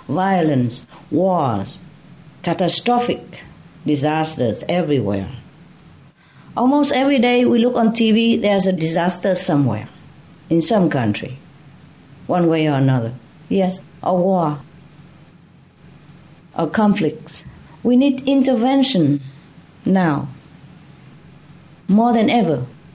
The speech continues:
from a force that is much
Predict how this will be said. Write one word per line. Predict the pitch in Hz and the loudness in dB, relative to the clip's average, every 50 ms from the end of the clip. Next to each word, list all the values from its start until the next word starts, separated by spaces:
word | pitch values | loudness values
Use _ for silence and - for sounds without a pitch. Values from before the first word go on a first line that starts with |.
| - - - - - - - - - | -20 -20 -20 -20 -20 -20 -20 -20 -18
from | - - 220 214 208 202 | -8 -4 -2 -2 0 0
a | 180 160 | 0 0
force | 151 156 - 233 214 214 196 160 - - - - - - - - - - - | 0 -2 -2 -2 0 0 0 0 -2 -4 -10 -16 -20 -20 -20 -20 -20 -16 -8
that | - 170 170 165 180 | -4 -2 -2 0 0
is | 185 180 185 - - - - | 0 -2 -2 -6 -10 -2 0
much | 202 233 240 240 240 - - | 2 2 2 0 -2 -6 -6